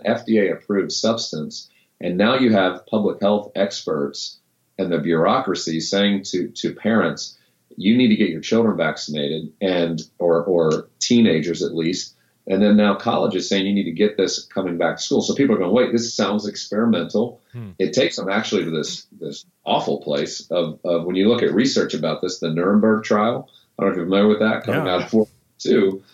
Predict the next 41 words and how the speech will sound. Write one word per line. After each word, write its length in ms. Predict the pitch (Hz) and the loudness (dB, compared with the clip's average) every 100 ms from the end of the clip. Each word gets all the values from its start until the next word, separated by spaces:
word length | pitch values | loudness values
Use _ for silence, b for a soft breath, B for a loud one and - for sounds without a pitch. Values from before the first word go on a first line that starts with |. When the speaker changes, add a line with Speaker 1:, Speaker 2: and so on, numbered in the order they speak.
| b b b | b b b
Speaker 1:
where 220 | 113 104 | 0 2
doctors 480 | 90 95 131 151 139 | 2 0 0 -2 0
were 140 | 135 | 0
on 200 | 123 113 | 2 0
trial 520 | 104 113 123 151 110 101 | 0 0 0 2 0 0
because 640 | 98 - 101 98 95 - - | -2 0 2 2 -2 -10 -8
they, 380 | 92 95 90 - | -2 0 -2 -2
they 220 | 104 101 | 0 2
were 200 | 95 90 | 4 2
experimenting 880 | - - 113 123 131 110 104 101 90 | -2 -4 0 2 4 2 2 -2 -4
with 140 | 82 | -6
humans 680 | - 117 117 85 82 82 - b b _ - | -4 -2 0 0 -2 -8 -14 b b _ 0
with 240 | 98 95 | 0 4
new 180 | 107 101 | 4 4
medicines 460 | 104 139 - 73 | 2 0 -2 -6
and 80 | 85 | -4
new 120 | 95 | -2
substances. 760 | 92 117 117 - 104 85 82 - | 0 2 0 -2 -6 -6 -8 -4
And, 280 | 104 95 98 | -2 -2 0
and 80 | 104 | 0
essentially 480 | 98 143 - 123 104 | 2 0 2 2 2
the 240 | 98 - | 0 0
outcome 320 | 113 - 117 | -2 0 2
of 80 | 98 | 2
that 340 | 92 90 - _ _ _ _ _ - 104 | 2 0 -4 _ _ _ _ _ -12 -4
was 180 | 101 | -4
to 100 | - | -2
say, 460 | - 110 92 85 - B B B 104 | -2 0 2 0 -4 B B B 0
"No 180 | 123 | 2
human 280 | 156 165 127 | 2 0 2
being 220 | 110 139 | 2 2
should 160 | 120 101 | 2 0
ever 200 | 107 120 | 0 2
be 120 | 110 | 0
subject 480 | 104 113 107 104 - | 2 0 0 -2 -2
to 80 | 98 | -4
this 300 | 95 104 - | -2 -2 -2
again 340 | 82 107 107 | -2 0 2
without 380 | 95 - 87 - | 0 -4 -4 -4
informed 640 | 87 80 - 98 104 101 - | -10 -8 0 2 2 0 -4
consent." 640 | 85 80 - 87 - - | -8 -6 -4 -2 -4 -6